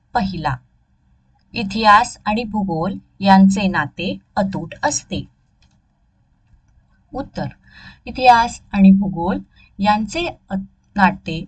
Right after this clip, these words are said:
अतूट असते कारण स्थळ, काळ, व्यक्ती व समाज हे इतिहासाचे चार प्रमुख आधारस्तंभ आहेत.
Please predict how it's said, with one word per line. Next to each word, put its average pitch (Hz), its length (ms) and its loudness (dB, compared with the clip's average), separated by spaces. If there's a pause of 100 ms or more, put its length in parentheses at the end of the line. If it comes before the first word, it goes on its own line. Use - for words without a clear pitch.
अतूट 202 480 -4 (120)
असते 151 460 -4 (260)
कारण 185 500 2 (960)
स्थळ, 190 440 0 (640)
काळ, 190 340 4 (680)
व्यक्ती 196 680 0 (360)
व 254 60 -2
समाज 175 680 -2 (880)
हे 294 160 2
इतिहासाचे 190 840 -4
चार 196 420 4
प्रमुख 196 540 -2 (100)
आधारस्तंभ 160 720 -6 (120)
आहेत. 190 340 -4